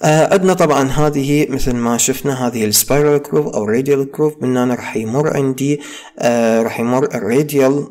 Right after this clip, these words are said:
آه، الراديال، آه، الراديال نيرف،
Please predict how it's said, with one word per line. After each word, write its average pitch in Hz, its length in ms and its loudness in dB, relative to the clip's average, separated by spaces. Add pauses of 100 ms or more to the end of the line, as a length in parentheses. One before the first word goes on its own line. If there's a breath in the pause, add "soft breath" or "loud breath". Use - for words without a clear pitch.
(120)
آه، 110 300 -4
الراديال، 131 840 0
آه، 104 320 -2 (840)
الراديال 127 400 2
نيرف، 165 360 2